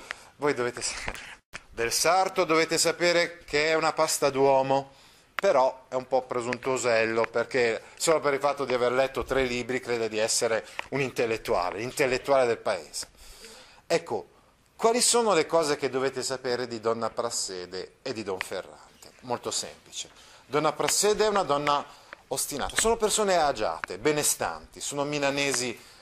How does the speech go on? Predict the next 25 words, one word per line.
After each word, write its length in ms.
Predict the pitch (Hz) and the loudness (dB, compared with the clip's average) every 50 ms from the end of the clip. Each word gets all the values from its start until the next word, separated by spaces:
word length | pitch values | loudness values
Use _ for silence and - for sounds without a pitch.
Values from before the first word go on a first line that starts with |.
| - - - | -20 -8 -6
agiati, 480 | 113 113 107 127 127 120 120 - 113 | -6 -2 2 2 2 2 0 -4 -8
benestanti. 720 | 98 104 101 104 101 - - - 98 - - - - - - - - - - - - | -8 -8 -8 -6 -6 -6 -8 -8 -10 -14 -14 -18 -20 -20 -20 -20 -20 -20 -20 -14 -2
Però 220 | - 190 185 180 | 2 2 4 4
Donna 300 | 160 165 160 160 151 143 | 4 4 4 4 2 2
Prassede 800 | - 143 131 127 - - - 135 127 123 117 127 123 113 - - - - - - _ | 2 0 0 0 0 0 2 2 0 0 2 0 0 0 -2 -6 -14 -20 -20 -12 _
è 160 | - 139 123 | -6 -6 -4
testarda, 720 | - 131 113 - - - 107 95 87 85 - - - 95 | -4 -4 -4 -4 -4 -4 -4 -6 -6 -6 -12 -10 -8 -6
è 20 | 104 | -6
ostinata. 600 | 113 113 - - 120 117 107 98 92 - - 120 | -6 -6 -8 -12 -12 -10 -8 -8 -8 -6 -8 -8
E 40 | - | 0
quando 240 | - 208 214 214 | 0 0 2 2
si 160 | 208 - 190 185 | 0 0 0 0
mette 280 | 196 208 208 - 190 | -2 -2 0 0 0
in 160 | 180 170 170 | 0 0 -2
testa 300 | - 190 196 190 - - | 0 0 0 0 0 0
una 180 | 185 175 170 160 | 0 0 0 2
cosa 440 | - 185 190 196 196 175 196 185 156 - - - - - - - _ - | 4 4 4 4 4 4 2 2 0 -4 -10 -18 -20 -20 -20 -20 _ -8
non 120 | 139 143 | -6 -4
si 160 | 139 - 156 | -4 -2 0
riesce 320 | 143 147 151 151 - - 151 | 4 4 4 4 4 2 0
assolutamente 720 | 135 - 143 135 131 - 139 131 135 139 139 135 - 131 | 0 0 0 -2 0 0 0 2 2 0 0 0 2 2
a 180 | 120 113 107 101 | 4 4 2 2
farle 300 | - - 123 117 117 117 | 2 2 0 2 2 0
cambiare 440 | - 123 113 117 113 113 107 101 101 | -2 -2 -4 0 2 2 2 2 0
idea. 360 | 98 87 90 82 82 82 82 | -4 -4 -8 -10 -10 -12 -14